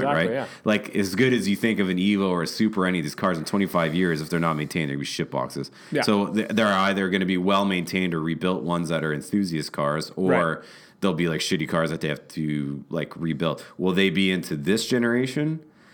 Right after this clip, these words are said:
Speaker 2: Like, what generation of car? Will they be into, like, legit, like, flying fucking spaceship <laughs> cars, or, like,
Speaker 1: Yeah.
Speaker 2: who knows what they're gonna be into?
Speaker 1: No, I think they're always gonna be, I think any, like, enthusiast that's around will always be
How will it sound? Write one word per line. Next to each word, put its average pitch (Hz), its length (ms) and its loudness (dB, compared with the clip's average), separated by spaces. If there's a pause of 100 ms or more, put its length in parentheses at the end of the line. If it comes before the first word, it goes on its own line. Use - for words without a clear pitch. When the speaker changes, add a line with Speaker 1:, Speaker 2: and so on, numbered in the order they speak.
Speaker 2:
Like, 98 140 0
what 127 160 4
generation 110 580 2
of 87 60 -2
car? 104 220 -2 (160)
Will 104 160 4
they 95 140 4
be 95 180 2
into, 95 180 0
like, 82 300 0 (340)
legit, 92 560 0
like, 82 220 0
flying 90 640 0 (220)
fucking 76 500 -4
spaceship 85 540 -2
<laughs> - 100 -2
cars, 147 460 4
or, 113 160 4
like, 160 100 4
Speaker 1:
Yeah. - 140 4
Speaker 2:
who 101 160 2
knows 92 200 0
what 90 140 -4
they're 90 80 -2
gonna 85 160 0
be 80 180 -4
into? 76 460 -6
Speaker 1:
No, 214 100 2
I 185 120 2
think 247 200 0
they're 175 140 4
always 175 280 4
gonna 151 180 2
be, 131 340 0
I 170 120 2
think 185 260 0
any, 175 280 4
like, 156 300 0
enthusiast 147 800 -2
that's 127 240 -2
around 160 680 -2
will 139 220 0
always 147 480 0
be 127 560 0